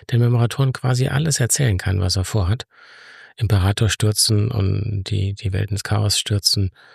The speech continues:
Weil er weiß, es wird eh keiner von ihnen weiter erzählen können.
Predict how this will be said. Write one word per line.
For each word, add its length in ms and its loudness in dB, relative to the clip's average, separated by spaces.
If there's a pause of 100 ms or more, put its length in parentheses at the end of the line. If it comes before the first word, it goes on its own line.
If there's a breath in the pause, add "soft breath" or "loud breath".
(720 loud breath)
Weil 200 2
er 140 4
weiß, 440 2 (580)
es 180 0
wird 140 -2
eh 100 0
keiner 300 2
von 140 -6
ihnen 200 -4
weiter 240 -4
erzählen 360 -6
können. 240 -8